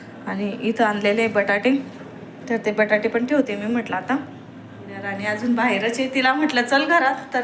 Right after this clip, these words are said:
तिचे पप्पा बाहेर उभे आहे ना, तर ती पण बाहेर उभी. आता मी म्हटलं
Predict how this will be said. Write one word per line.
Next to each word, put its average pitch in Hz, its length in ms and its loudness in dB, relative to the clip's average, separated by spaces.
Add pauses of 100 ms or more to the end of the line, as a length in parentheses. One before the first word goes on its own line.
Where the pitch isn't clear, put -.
(120)
तिचे 262 180 -6
पप्पा 269 240 -2
बाहेर 277 280 2
उभे 240 180 2
आहे 226 80 2
ना, 254 120 -2 (160)
तर 294 140 -6
ती 294 60 -8
पण 302 200 -6
बाहेर 269 260 -2
उभी. 214 200 -8 (1400)
आता 247 220 -2
मी 269 180 2
म्हटलं 294 280 0